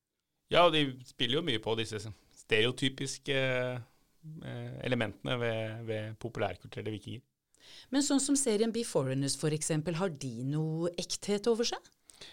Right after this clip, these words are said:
Speaker 1: De er jo litt interessante. De har faktisk hatt inn, eh, lingvister fra Universitetet i Oslo, som har, eh, blant annet jobbet med, med språk.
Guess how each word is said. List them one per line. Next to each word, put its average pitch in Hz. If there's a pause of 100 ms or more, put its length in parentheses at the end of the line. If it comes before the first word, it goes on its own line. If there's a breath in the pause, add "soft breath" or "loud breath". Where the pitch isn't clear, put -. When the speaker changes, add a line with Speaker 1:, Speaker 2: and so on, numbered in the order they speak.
(200 loud breath)
Speaker 1:
De 165
er 226
jo 214
litt 170
interessante. 170
De 175
har 175
faktisk 160
hatt -
inn, 139
eh, 135
lingvister 135
fra 139
Universitetet 131
i -
Oslo, 123
som 151
har, 135
eh, 127
blant 131
annet 127
jobbet 117
med, 117
med 117
språk. -